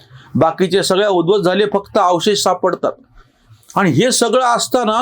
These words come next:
तुम्ही ठरवून ठरवून भारताचं एक कोणीतरी अरबांसारखं दिसतोय, कोणीतरी, अ, दक्षिण आफ्रिकेसारखा दिसतोय,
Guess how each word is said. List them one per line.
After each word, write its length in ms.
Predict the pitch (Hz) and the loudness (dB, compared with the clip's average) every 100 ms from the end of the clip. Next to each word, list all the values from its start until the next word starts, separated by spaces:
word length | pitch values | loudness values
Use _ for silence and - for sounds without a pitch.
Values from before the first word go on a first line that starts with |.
| - | -2
तुम्ही 200 | 233 269 | 0 0
ठरवून 440 | 277 156 185 233 208 | 0 2 2 2 0
ठरवून 380 | 208 214 240 | 0 0 0
भारताचं 460 | 196 175 180 220 214 | 0 0 -2 -2 0
एक 200 | 214 214 | 0 0
कोणीतरी 360 | 208 208 202 214 | 0 0 2 0
अरबांसारखं 720 | 190 190 202 190 202 196 202 | 0 0 0 0 -4 -2 -2
दिसतोय, 440 | 185 - 196 196 196 - - | -2 -2 -2 -2 -6 -10 -6
कोणीतरी, 480 | 160 185 196 190 180 | -4 0 0 0 -2
अ, 200 | 131 113 | -2 -2
दक्षिण 500 | 104 101 131 139 202 | -2 0 0 0 0
आफ्रिकेसारखा 680 | 196 190 202 208 196 196 196 | 0 0 0 0 0 0 -2
दिसतोय, 440 | 190 190 - 190 | -2 -2 -2 -4